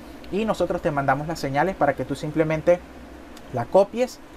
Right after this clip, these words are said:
y la pegues acá dentro del exchange de, de BinX. De hecho, acá en nuestro canal de YouTube ya tenemos un tutorial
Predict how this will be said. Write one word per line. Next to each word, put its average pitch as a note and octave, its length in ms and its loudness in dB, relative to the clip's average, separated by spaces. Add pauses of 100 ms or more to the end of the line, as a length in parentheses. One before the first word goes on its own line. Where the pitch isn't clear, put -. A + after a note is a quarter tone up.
(260)
y E3+ 80 6
la E3 140 8
pegues G3 340 2
acá D3+ 240 4
dentro E3 340 0
del D3 140 0
exchange C3+ 520 -8
de, C3 600 0 (560)
de C#3+ 300 4
BinX. C#3+ 500 -4 (300)
De C#3+ 60 2
hecho, E3 160 0
acá F#3+ 140 6
en F#3 60 4
nuestro F#3+ 220 -4
canal C#3+ 240 2
de E3 100 2
YouTube F3 300 -2
ya C#3+ 120 6
tenemos D3+ 380 -2
un D#3 80 -4
tutorial E3 460 2